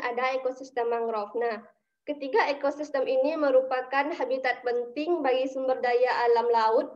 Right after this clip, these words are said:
Salah satunya adalah il-, iklim yang memiliki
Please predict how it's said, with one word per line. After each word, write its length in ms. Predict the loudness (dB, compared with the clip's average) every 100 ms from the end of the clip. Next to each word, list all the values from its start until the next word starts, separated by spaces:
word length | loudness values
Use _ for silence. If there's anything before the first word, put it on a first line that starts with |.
| -18 _ _ -2
Salah 160 | -2 0
satunya 400 | 0 2 2 4
adalah 560 | 2 2 4 6 6 4
il-, 400 | 0 0 2 0 -2
iklim 400 | -8 -4 -2 -2
yang 240 | 0 -2 0
memiliki 640 | 0 0 -2 -4 -6 -6